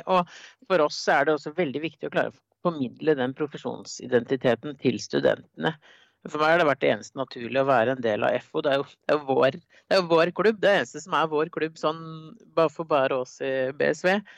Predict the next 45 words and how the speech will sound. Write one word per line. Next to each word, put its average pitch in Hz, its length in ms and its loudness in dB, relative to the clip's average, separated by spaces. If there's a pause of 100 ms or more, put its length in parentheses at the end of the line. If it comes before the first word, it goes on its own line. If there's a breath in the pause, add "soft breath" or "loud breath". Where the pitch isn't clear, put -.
(400 soft breath)
Og, 165 480 4
og 165 160 0
det 156 160 4
har 185 80 2
hjulpet 165 800 -4
meg 143 400 0
mye. 156 640 -14
Jeg 160 100 0
tenker 160 160 -8
på 117 80 -12
disse 120 140 0
her - 100 -18
profesjonsrådene, 151 1600 0
og 151 400 2
det, 151 160 4 (160)
det 156 140 2
har 165 100 0 (160)
hjulpet 165 480 -12
meg 143 240 0
mye 139 160 -4
å 151 80 0
liksom - 160 -16
sette - 240 -12 (800 loud breath)
ord 139 320 -2
på 160 140 0
hva 160 180 4
er 151 80 4
det - 80 0 (140)
akkurat - 420 -2
det 165 140 2
dreier 131 260 4
seg 170 160 -6
om. 143 160 -18
Hvorfor 180 480 -2
er 151 160 4
vi 160 160 -2
viktige? 160 400 -2
Og 170 240 0 (160)
det 165 160 4
har 180 220 4
vært 175 160 -6
så 175 100 -8
viktig 190 320 -4
for 170 80 -2
meg 165 400 2